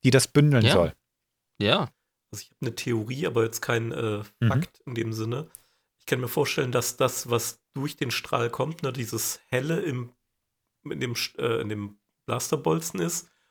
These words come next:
Speaker 3: und das, was dann außenrum hier in Rot zum Beispiel ist, dass das das Gas ist, was außen vorbeiläuft.
Speaker 1: Mhm.
Speaker 3: Könnte ich mir noch vorstellen, dass das wie so ein Kokon dann, äh, wieder drüber geht.
Speaker 1: Kann auch sein, ja.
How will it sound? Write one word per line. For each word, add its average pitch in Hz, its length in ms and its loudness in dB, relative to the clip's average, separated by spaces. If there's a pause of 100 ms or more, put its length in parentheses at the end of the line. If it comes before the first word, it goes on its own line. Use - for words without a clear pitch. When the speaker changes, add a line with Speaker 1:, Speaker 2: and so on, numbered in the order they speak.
(160)
Speaker 3:
und 113 100 -4
das, - 180 0
was 120 160 -4
dann 143 100 -8
außenrum 131 600 -2
hier 127 180 -4
in 110 180 -4
Rot 120 400 -4
zum 147 140 -8
Beispiel 139 400 -2
ist, - 220 -4
dass - 160 -6
das - 200 -4
das - 260 -6
Gas 110 360 -4
ist, - 200 -10
was - 320 -6
außen 120 320 -4
vorbeiläuft. 98 600 -10 (640)
Speaker 1:
Mhm. 107 460 2 (580)
Speaker 3:
Könnte 104 180 -4
ich 101 40 -8
mir 104 80 -8
noch 104 100 -10
vorstellen, 104 380 -8
dass 95 140 -12
das - 180 -12
wie 117 40 -10
so 104 100 -4
ein 107 80 -4
Kokon 113 500 -2
dann, 104 240 -6
äh, 104 260 -6 (1120)
wieder 107 160 -2
drüber 113 320 -4
geht. - 280 -8 (500)
Speaker 1:
Kann 95 160 -2
auch 104 160 -6
sein, 110 320 2
ja. 101 220 -2